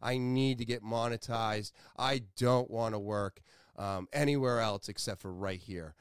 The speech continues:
um, anymore. It's what I want to do. This I really do love and enjoy.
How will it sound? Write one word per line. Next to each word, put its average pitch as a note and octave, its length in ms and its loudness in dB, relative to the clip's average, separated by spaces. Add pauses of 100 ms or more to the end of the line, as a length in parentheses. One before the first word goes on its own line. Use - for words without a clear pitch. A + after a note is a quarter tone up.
(260)
um, F2+ 320 -8
anymore. G2 600 -2
It's A2+ 240 -6
what C3 240 2
I B2+ 180 0
want G#2+ 380 -2
to A2 100 -10
do. G2 260 -6
This B2 400 0
I G#2 180 -2
really G2+ 760 -2
do F#2+ 260 0
love G2+ 480 0 (260)
and G#2 160 -2
enjoy. G#2 760 -2